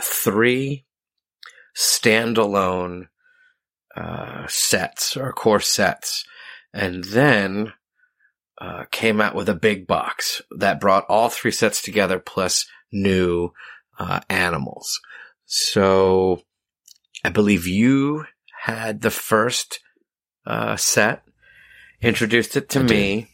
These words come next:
Speaker 1: I've always wanted to play the game, but for whatever reason, never pulled the trigger on Kickstarter. And then after I played it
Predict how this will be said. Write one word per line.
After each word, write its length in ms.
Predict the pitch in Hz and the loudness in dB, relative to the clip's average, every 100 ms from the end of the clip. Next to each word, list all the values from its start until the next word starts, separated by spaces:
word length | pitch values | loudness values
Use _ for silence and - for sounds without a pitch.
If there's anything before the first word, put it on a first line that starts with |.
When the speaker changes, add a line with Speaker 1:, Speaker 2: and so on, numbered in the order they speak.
| _ _ _ - | _ _ _ -8
Speaker 1:
I've 200 | - 104 | -4 -2
always 640 | - 101 160 247 247 202 107 | 0 2 2 2 0 0 -4
wanted 960 | 104 113 139 160 156 - 90 87 90 - _ _ _ _ | -2 2 4 2 0 -2 -2 -2 -6 -14 _ _ _ _
to 800 | - - 110 101 98 98 95 95 | -10 -2 0 2 0 -2 -6 -10
play 240 | - 104 98 | -2 2 2
the 120 | 92 | 0
game, 420 | 80 87 87 104 - - - - | -4 -4 -6 -8 -12 -18 -18 -4
but 100 | 101 | -2
for 160 | - 98 | 0 2
whatever 300 | 104 123 117 | 4 4 4
reason, 440 | 110 110 107 92 | 4 4 0 2
never 280 | 95 104 135 | 2 2 0
pulled 240 | - 127 | 2 0
the 60 | 131 | 0
trigger 520 | - 104 92 104 104 _ _ - - - _ | 0 0 2 -2 -4 _ _ -18 -16 -16 _
on 160 | - 104 | -2 -2
Kickstarter. 760 | - 101 - - 90 85 98 - _ _ _ _ _ _ _ _ _ _ _ _ _ - _ _ _ _ - | 0 -2 0 0 2 0 -2 -6 _ _ _ _ _ _ _ _ _ _ _ _ _ -20 _ _ _ _ 0
And 420 | 123 127 127 123 | 2 4 2 4
then 180 | 123 120 | 2 4
after 320 | 117 107 113 | 2 2 4
I 80 | 107 | 2
played 340 | - 104 95 | 4 2 4
it 160 | 92 | 2